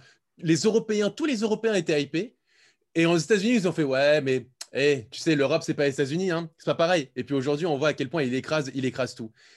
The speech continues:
Et je me dis qu'on a fait un peu ça avec, euh, avec Deni Avdija. Et pour le coup, je me dis qu'il soit tombé en neuf,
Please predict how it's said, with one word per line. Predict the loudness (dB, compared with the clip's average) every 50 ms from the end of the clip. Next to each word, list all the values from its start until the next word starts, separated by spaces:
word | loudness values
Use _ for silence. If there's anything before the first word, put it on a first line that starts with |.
| _ -6
Et | -4
je | 0 0
me | 0
dis | 0 -2 -4
qu'on | -2 0 0
a | 0 0
fait | 2 0 -2 _ _ _
un | -10 -10
peu | -8 -6 -6 -6
ça | -6 -2 -2 -2 -2
avec, | -2 -4 -4 -4 -4 -6 -2 -2
euh, | 0 0 0 0 -2
avec | -4 -4 -4 -6
Deni | -6 -6 -4 -4
Avdija. | -6 -6 -8 -4 -2 -2 -2 -2 _ _ _ -20 -20 -20 _ _
Et | -10 -6
pour | 0 2 2
le | 2 2 0
coup, | -2 -8
je | -6 -4
me | -4 -4
dis | -4 -6 -8 -8 _ _ _ _ _ _ _ _ _ _ _ _
qu'il | -16 -16 -8
soit | -8 -8
tombé | -6 -2 -2 2 2 2
en | 2 2 0
neuf, | -2 0 0 2 2 2 0 -2 -6 -16 -20